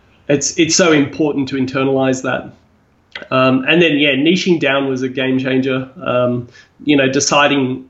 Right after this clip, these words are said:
"I'm not gonna do S E O, I'm not gonna do Facebook ads, I'm not gonna write your blog content, I'm not going to, uh, you know, make little changes on your website. This is what I do. And all I have to do is this one thing for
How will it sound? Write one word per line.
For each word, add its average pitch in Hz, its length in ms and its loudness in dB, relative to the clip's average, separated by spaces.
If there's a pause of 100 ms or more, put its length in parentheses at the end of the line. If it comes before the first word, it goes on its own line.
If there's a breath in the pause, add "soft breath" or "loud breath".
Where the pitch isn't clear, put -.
(420)
"I'm 190 100 6
not 180 180 2
gonna 160 200 2
do 151 160 0
S 139 200 -2
E 147 120 0
O, 139 240 -2
I'm 135 100 -2
not 143 180 0
gonna 143 200 0
do 135 160 0
Facebook 135 500 -4
ads, 131 360 -2
I'm 139 120 -4
not 139 160 0
gonna 143 160 0
write 131 320 0
your 139 80 -2
blog 127 320 -4
content, 127 580 -4
I'm 135 140 -2
not 135 240 -2
going 131 340 2
to, 127 440 -4 (420 loud breath)
uh, 123 500 2
you 143 120 4
know, 131 100 4
make 131 220 2
little 139 200 4
changes 135 460 2
on 123 140 0
your 120 100 -2
website. 131 600 0
This - 360 -2
is 139 180 -6
what 151 140 -4
I - 100 -2
do. - 300 -8 (1040 soft breath)
And 131 460 0
all 170 220 6
I 143 60 2
have 147 260 -2
to 151 60 -4
do 147 180 -2
is 131 240 -4
this 147 280 -4
one 139 220 0
thing 127 400 -4
for 123 360 -6